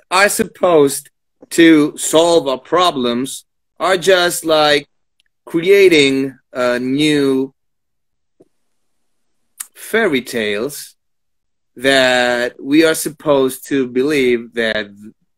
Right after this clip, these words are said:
they will solve, you know,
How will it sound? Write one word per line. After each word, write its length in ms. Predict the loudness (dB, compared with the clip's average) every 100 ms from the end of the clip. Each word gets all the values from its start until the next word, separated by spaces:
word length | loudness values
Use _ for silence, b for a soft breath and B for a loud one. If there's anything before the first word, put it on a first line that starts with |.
| _ _ _ _ B B _
they 220 | -6 -4
will 280 | -4 -6 -8
solve, 580 | -8 -4 -4 -4 -12 _ _ _ _ _ -16
you 140 | -6
know, 300 | -6 -6 -12